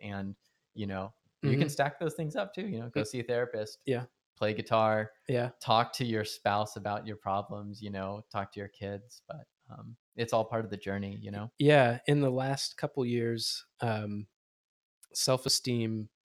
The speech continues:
Speaker 2: and confidence have been the two biggest things that I've been working on.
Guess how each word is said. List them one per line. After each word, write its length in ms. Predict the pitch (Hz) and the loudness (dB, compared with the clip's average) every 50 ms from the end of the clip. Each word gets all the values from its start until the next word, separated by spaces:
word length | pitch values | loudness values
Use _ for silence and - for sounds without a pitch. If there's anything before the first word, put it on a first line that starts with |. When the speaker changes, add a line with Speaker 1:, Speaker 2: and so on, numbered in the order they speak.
| _ | _
Speaker 2:
and 160 | - 127 110 - | -4 -4 -4 -2
confidence 840 | - - 117 113 107 - 120 110 110 104 107 - - - - - _ | -2 0 0 0 0 -2 -2 -2 -2 -2 -2 -4 -4 -4 -4 -8 _
have 300 | - - - 107 101 104 _ _ | -6 -4 -4 -4 -4 -8 _ _
been 520 | - 113 110 107 104 104 101 101 101 95 - _ _ _ _ _ _ _ _ _ _ _ _ _ _ _ _ _ _ _ _ _ _ | -2 -2 0 -2 -4 -4 -6 -6 -8 -10 -14 _ _ _ _ _ _ _ _ _ _ _ _ _ _ _ _ _ _ _ _ _ _
the 160 | 120 113 107 | -6 -6 -6
two 440 | - - - - - 147 131 123 117 | -4 -2 -4 0 2 4 4 4 2
biggest 500 | 113 127 113 110 113 110 101 - - - | 4 2 2 2 2 0 -2 -2 -4 -4
things 560 | - 113 110 107 101 104 101 98 - - - - | -4 -4 -4 -4 -4 -6 -4 -4 -4 -4 -4 -4
that 140 | - 101 - - - | -6 -8 -8 -4 -2
I've 300 | 117 110 110 107 104 - | -2 -2 -2 -4 -6 -6
been 240 | - 110 107 101 101 | -6 -6 -6 -4 -6
working 340 | 101 101 101 - - 107 107 | -8 -8 -8 -8 -8 -8 -6
on. 320 | 104 98 101 101 101 101 | -6 -6 -6 -8 -10 -12